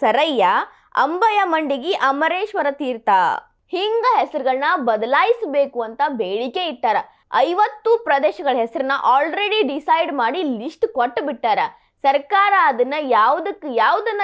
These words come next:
ಇಡಬೇಕು ಅಂತ ಡಿಸೈಡ್ ಮಾಡ್ಬೇಕು ಅಷ್ಟ. ಅಲಹಾಬಾದ್ ಇದ್ದಿದ್ದು ಪ್ರಯಾಗ್ರಾಜ್ ಆಗೈತಿ ಅಂತಂದ್ರ ಈ ಲಿಸ್ಟ್ ಒಳಗಿರೋ ಹೆಸರು ಆಗೇ ಆಗ್ತಾವ. ಯಾಕಂದ್ರ ಯೋಗಿ ಆದಿತ್ಯನಾಥ್ ಅವರು ಹಿಂದೂಗಳ ಬೇಡಿಕೆಗೆ ಇಲ್ಲ ಅಂತ ಅನ್ನಲ್ಲ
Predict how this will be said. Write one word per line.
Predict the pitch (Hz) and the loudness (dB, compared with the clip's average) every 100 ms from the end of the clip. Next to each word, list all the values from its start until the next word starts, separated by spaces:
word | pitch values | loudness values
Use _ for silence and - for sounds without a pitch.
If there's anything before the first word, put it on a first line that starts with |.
| 339 | -2
ಇಡಬೇಕು | 285 240 254 262 | 0 2 0 -2
ಅಂತ | 240 320 294 | -6 -8 -6
ಡಿಸೈಡ್ | 214 240 294 320 302 240 | -8 -4 -2 0 -2 -4
ಮಾಡ್ಬೇಕು | 190 165 269 - | -4 -4 -6 -4
ಅಷ್ಟ. | 302 - 247 - - - - 294 | -8 -4 -6 -6 -14 -16 -2 -2
ಅಲಹಾಬಾದ್ | 349 415 427 403 392 359 | 0 0 0 0 0 -2
ಇದ್ದಿದ್ದು | 302 330 269 214 | -6 -6 -8 -2
ಪ್ರಯಾಗ್ರಾಜ್ | 202 269 381 370 359 302 | 0 0 0 2 0 2
ಆಗೈತಿ | 285 254 247 220 190 | 0 0 -4 -4 -6
ಅಂತಂದ್ರ | 185 226 294 330 247 - _ _ | -4 -2 -2 2 0 0 _ _
ಈ | - 403 453 | -2 0 2
ಲಿಸ್ಟ್ | 381 415 330 | 0 0 0
ಒಳಗಿರೋ | 320 311 262 | 2 2 -2
ಹೆಸರು | 226 285 320 - 208 | -4 -6 -6 0 0
ಆಗೇ | 214 494 466 381 | 0 0 2 2
ಆಗ್ತಾವ. | 294 - 185 156 - _ | 0 -6 -6 -6 -10 _
ಯಾಕಂದ್ರ | 190 277 587 523 311 254 277 | 0 2 2 -2 -2 2 2
ಯೋಗಿ | 269 233 277 302 370 381 - 208 | 2 2 2 2 0 -2 0 0
ಆದಿತ್ಯನಾಥ್ | 254 415 508 392 262 208 208 | 2 0 -2 -4 -4 -4 -4
ಅವರು | 262 262 262 | -2 -2 -2
ಹಿಂದೂಗಳ | 277 302 359 427 381 320 226 | -6 -8 -4 -4 -2 -2 0
ಬೇಡಿಕೆಗೆ | 220 311 370 - 220 254 - 277 | 0 0 -4 -2 -4 -4 -14 -6
ಇಲ್ಲ | 339 330 294 254 | -4 0 0 0
ಅಂತ | 269 370 - 247 | -2 -6 -2 -4
ಅನ್ನಲ್ಲ | 285 359 285 | -2 -2 0